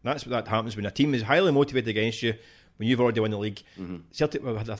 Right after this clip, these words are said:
Speaker 1: had a post end of season party last weekend. The mentality drops. Even if it drops ten percent in an Old Firm game, you get punished.
Speaker 2: Mm-hmm.
Speaker 1: We've seen, we've seen worst Celtic teams beat better Rangers teams at Ibrox in games in the previous history, and vice versa. It happens now and again, and it's had, and Celtic were,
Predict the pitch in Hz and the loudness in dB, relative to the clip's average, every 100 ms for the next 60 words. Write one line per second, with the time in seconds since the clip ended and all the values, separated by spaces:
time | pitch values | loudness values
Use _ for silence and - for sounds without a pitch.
0 | - 107 104 - 127 - 135 117 120 104 | -10 -8 -8 -6 -8 -4 -4 -4 -6 -6
1 | 117 120 - 117 117 120 110 113 113 107 | -2 -2 0 -2 -2 -4 -2 -2 -2 -4
2 | - _ _ _ - 113 113 139 147 127 | -12 _ _ _ -4 -2 2 2 2 0
3 | 117 139 - 202 190 170 139 - 151 147 | 2 2 2 0 4 4 4 4 4 4
4 | 131 143 127 135 131 127 127 123 110 - | 0 0 2 0 2 0 2 0 -2 -4
5 | 104 113 - 117 113 107 - - 85 87 | 0 0 2 2 2 -4 -14 -16 -12 -6
6 | - 175 190 170 160 _ _ _ _ _ | 0 0 2 -2 -6 _ _ _ _ _
7 | 123 - 147 135 135 185 - - - - | -8 0 0 0 2 2 2 -6 -16 -4
8 | - 151 - - 131 117 - _ 131 - | 2 2 0 0 0 0 -6 _ -2 2
9 | 131 - 113 135 139 139 117 113 131 131 | 2 2 0 0 0 -4 -4 -2 -2 -2
10 | - - 110 120 120 117 - - _ _ | -4 -4 -2 0 0 -2 -8 -18 _ _
11 | _ - 110 101 131 127 120 127 - 120 | _ -10 -8 -2 0 2 0 -4 -2 -2
12 | 98 117 113 107 104 113 104 _ _ - | 0 0 0 -2 -4 -4 -8 _ _ -6
13 | - 123 131 123 113 107 107 104 101 101 | 0 0 2 -2 0 0 0 -2 -4 -8
14 | 98 - 117 - 113 107 - 143 143 107 | -10 -6 -8 -6 -4 -4 -2 -2 0 -4